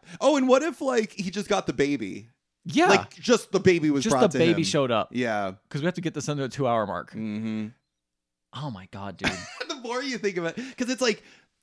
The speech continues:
Speaker 1: th-, it's a happy ending, which is probably what the writer wanted. It's like, well, everything should work out for him. But, like, nothing was actually learned or achieved. It
Speaker 2: Or
Speaker 1: just
Speaker 2: earned.
Speaker 1: happened or earned. Yeah,
Speaker 2: Like,
Speaker 1: it just
Speaker 2: it,
Speaker 1: occurred,
Speaker 2: like,
Speaker 1: you
Speaker 2: he
Speaker 1: know?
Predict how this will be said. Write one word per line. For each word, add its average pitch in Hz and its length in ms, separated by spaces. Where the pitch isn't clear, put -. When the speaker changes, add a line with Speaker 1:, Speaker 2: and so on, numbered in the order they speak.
Speaker 1:
th-, - 140
it's 196 140
a 196 40
happy 214 460
ending, 135 280
which 131 140
is 160 60
probably 185 200
what 175 140
the 147 80
writer 131 240
wanted. 113 380
It's 117 100
like, 135 160
well, 165 220
everything 180 240
should 165 200
work 151 180
out 165 180
for 110 140
him. 101 140
But, 139 120
like, 156 300
nothing 170 360
was 175 140
actually 151 420
learned 127 340
or 120 80
achieved. 104 540
It - 80
Speaker 2:
Or 202 80
Speaker 1:
just 214 120
Speaker 2:
earned. 202 140
Speaker 1:
happened 95 500
or 143 140
earned. 104 320
Yeah, 113 200
Speaker 2:
Like, 185 120
Speaker 1:
it 190 40
just 180 160
Speaker 2:
it, 143 60
Speaker 1:
occurred, 107 460
Speaker 2:
like, 170 160
Speaker 1:
you 208 60
Speaker 2:
he 107 60
Speaker 1:
know? 107 180